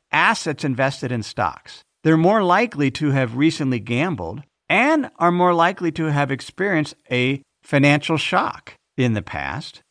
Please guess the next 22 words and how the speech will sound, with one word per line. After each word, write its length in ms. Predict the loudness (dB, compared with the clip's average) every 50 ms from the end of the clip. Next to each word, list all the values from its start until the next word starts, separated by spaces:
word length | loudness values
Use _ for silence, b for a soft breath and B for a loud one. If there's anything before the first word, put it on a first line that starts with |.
| _ _
but 140 | -4 0 0
they 140 | 0 -2 0 0
also 360 | 2 4 4 4 2 0 -4
tend 240 | -2 -2 -2 -2 -2 -2
to 40 |
have 240 | -2 -2 -2 -2 -2
lower 460 | 0 2 2 2 2 2 0 -2 -4 -6 -6
overall 560 | -4 -4 -4 -2 -2 -2 0 0 -2 -4 _ -2
assets. 640 | -2 -2 -2 -2 -6 -10 -12 -12 -12 -14 -16 -12 -8
And 260 | -6 -4 -4 -4 -6 -8 _ _ _
the 180 | 0 0 0 2
authors 640 | 2 4 6 6 4 4 0 0 0 0 0 0 -4
believe 520 | -6 -8 -6 -4 -2 0 0 0 0 0 0
a, 220 | -2 -2 -2 -4 -8 _ _ _ -8
a 80 | -8
plausible 640 | -8 -8 _ -4 0 2 2 2 0 -2 -6 -8 -6 -6
explanation 720 | -6 -8 -8 -8 -8 -6 -6 -4 -4 -6 -6 -8 -10 -12
for 160 | -10 -12 -10
this 340 | -8 -8 -10 -10 -12 -16 -20 _ _ _ _
is 380 | 2 2 4 4 2 -2 -6 -8
loss-tolerant 1300 | -6 0 2 4 4 4 2 -2 -4 -10 -14 _ _ _ -6 2 4 4 4 4 4 2 0 0 -2 -2
individuals 1040 | -2 -2 -2 0 2 2 2 2 0 -4 -4 -2 -2 -2 -2 -4 -6 -10 -16 -20